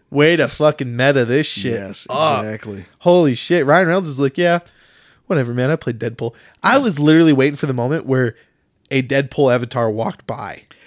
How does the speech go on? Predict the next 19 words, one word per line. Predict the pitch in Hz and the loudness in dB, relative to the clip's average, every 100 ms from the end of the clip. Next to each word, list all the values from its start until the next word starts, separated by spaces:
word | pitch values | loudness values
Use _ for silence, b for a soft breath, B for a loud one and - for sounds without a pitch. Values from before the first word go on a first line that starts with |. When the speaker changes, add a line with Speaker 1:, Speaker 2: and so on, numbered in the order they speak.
| b | b
Speaker 1:
Like, | 139 135 | -6 -2
I'm | 175 254 | 0 0
surprised | 381 - - 127 190 185 170 | -4 -6 -6 2 4 6 4
Speaker 2:
Yeah. | 139 | 4
Speaker 1:
we | 143 | 2
didn't | 135 120 | 2 -2
see | - 131 110 | -6 -8 -8
that. | 87 90 120 | -10 -18 -12
Genuinely | 147 160 160 147 127 | -6 -4 -2 -2 -4
surprised. | 104 - 90 - - | -8 -12 -16 -18 -12
Speaker 2:
Yeah. | 120 113 101 _ _ _ | -8 -8 -10 _ _ _
Speaker 1:
'Cause | - 143 | -4 0
Speaker 2:
Nah, | |
Speaker 1:
that | 135 208 | 4 4
would've | 233 185 | 4 2
Speaker 2:
I'm | |
Speaker 1:
been, | 160 143 | 0 0
Speaker 2:
surprised | 127 - 107 110 | -4 -8 -10 -10
about | 104 | -2